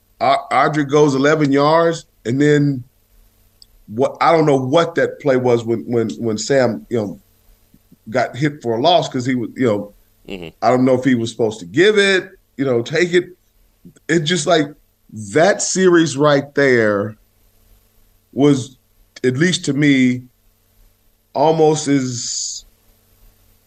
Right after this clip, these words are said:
Speaker 1: critical
Speaker 2: Mm-hmm.
Speaker 1: as,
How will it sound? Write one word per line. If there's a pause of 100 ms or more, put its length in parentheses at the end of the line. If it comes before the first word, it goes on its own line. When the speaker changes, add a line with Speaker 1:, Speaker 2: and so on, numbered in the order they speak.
(440)
Speaker 1:
critical (240)
Speaker 2:
Mm-hmm. (140)
Speaker 1:
as,